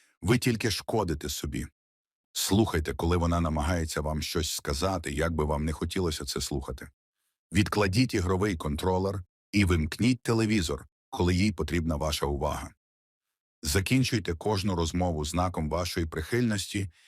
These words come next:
і якщо ви не побачитесь кілька годин, щоразу обіймайте її, цілуйте або і те, і інше. Протягом дня навмання говорите їй, що ви думаєте про неї,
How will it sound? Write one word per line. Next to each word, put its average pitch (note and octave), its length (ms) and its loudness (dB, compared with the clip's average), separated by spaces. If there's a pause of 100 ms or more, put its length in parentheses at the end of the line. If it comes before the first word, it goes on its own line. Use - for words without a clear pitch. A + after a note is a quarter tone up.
(140)
і G#2+ 100 4
якщо F#2 340 2
ви G2+ 120 2
не F2+ 100 0
побачитесь E2 680 -2
кілька E2 280 0
годин, D#2+ 480 0 (240)
щоразу F#2+ 600 2
обіймайте D#2 680 0
її, C#2+ 300 -4 (240)
цілуйте E2 760 0 (260)
або D2+ 340 0
і C#2+ 80 -2
те, E2 300 0 (240)
і F#2 260 0
інше. C#2 360 -6 (880)
Протягом G2+ 500 4
дня G2+ 220 0
навмання E2 480 0
говорите F2 560 -2
їй, D#2 180 -2
що G2+ 240 0
ви F2+ 120 0
думаєте E2 460 0
про C#2 160 -6
неї, B1+ 300 -8